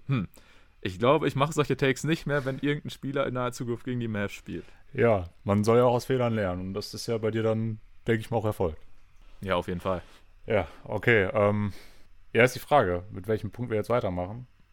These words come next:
Speaker 1: Ja, ihr merkt's vielleicht auch so ein bisschen, wir, äh, sind jetzt ein bisschen hin und her gesprungen, aber das haben wir ja vorab angekündigt. Ähm,
Speaker 2: Heute wird keine Struktur
Speaker 1: ja.
Speaker 2: gesucht, das ist einfach nicht.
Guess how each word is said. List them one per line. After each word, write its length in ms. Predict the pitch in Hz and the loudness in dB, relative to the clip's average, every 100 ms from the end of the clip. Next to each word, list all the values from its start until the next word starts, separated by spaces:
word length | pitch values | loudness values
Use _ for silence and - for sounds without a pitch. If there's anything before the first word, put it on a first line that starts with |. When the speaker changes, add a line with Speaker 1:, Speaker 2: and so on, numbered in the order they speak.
| - - - | -20 -20 -2
Speaker 1:
Ja, 120 | 110 | 2
ihr 120 | 117 117 | 2 2
merkt's 240 | 117 120 | 0 0
vielleicht 220 | 120 104 | -4 -2
auch 80 | 101 | -4
so 100 | 107 | -6
ein 40 | |
bisschen, 260 | 101 107 104 | -8 -6 -4
wir, 240 | 107 107 | -2 -2
äh, 140 | 104 104 | -2 -4
sind 180 | 107 104 | -4 -4
jetzt 220 | 98 110 | -6 -6
ein 100 | 104 | -8
bisschen 300 | 107 - 104 | -6 -6 -4
hin 160 | 107 | -4
und 100 | 104 | -4
her 140 | 107 101 | -2 -2
gesprungen, 400 | 92 - 98 95 | -4 -8 -6 -4
aber 140 | 92 | -4
das 100 | 92 | -6
haben 120 | 101 | -6
wir 80 | 98 | -4
ja 140 | 95 95 | -4 -4
vorab 320 | - 95 - | -6 -8 -6
angekündigt. 800 | 107 107 101 107 107 110 - - | -6 -6 -6 -6 -4 -4 -6 -8
Ähm, 300 | 101 95 95 - - | -2 -2 -2 -8 -2
Speaker 2:
Heute 240 | 107 117 | 0 4
wird 140 | 113 - | 2 4
keine 200 | 117 123 | 4 4
Struktur 320 | 120 - 117 | -2 2 2
Speaker 1:
ja. 40 | |
Speaker 2:
gesucht, 300 | 104 95 90 | 2 -2 -4
das 100 | 95 | -4
ist 140 | - 104 | -4 -4
einfach 260 | 92 87 | -4 -2
nicht. 240 | 87 87 | -6 -8